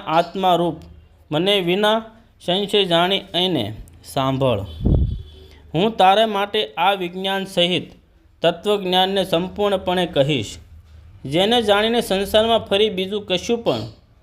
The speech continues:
જાણવા લાયક શેષ નથી રહેતું. હજારો માણસોમાંથી કોઈ એક મને પામવા માટે પ્રયત્ન કરે છે અને એ પ્રયત્ન કરનાર યોગીમાંથી પણ કોઈ એક મારે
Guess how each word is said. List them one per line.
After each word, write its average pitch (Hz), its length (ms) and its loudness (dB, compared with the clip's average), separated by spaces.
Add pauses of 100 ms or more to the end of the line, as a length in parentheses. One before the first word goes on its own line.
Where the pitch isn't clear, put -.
(380)
જાણવા 208 400 4
લાયક 202 320 2
શેષ 190 420 -6
નથી 139 440 -6
રહેતું. 110 360 -10 (1300)
હજારો 202 480 4
માણસોમાંથી 220 800 -4
કોઈ 202 280 -4 (140)
એક 214 180 4 (100)
મને 196 260 0
પામવા 190 640 0
માટે 180 220 0
પ્રયત્ન 156 500 -2
કરે 113 320 -6
છે 104 200 -14 (840)
અને 208 180 2
એ 214 220 2
પ્રયત્ન 214 460 -2
કરનાર 208 440 0
યોગીમાંથી 180 800 -4 (1600)
પણ 220 220 4
કોઈ 226 320 4
એક 214 360 0
મારે 185 280 2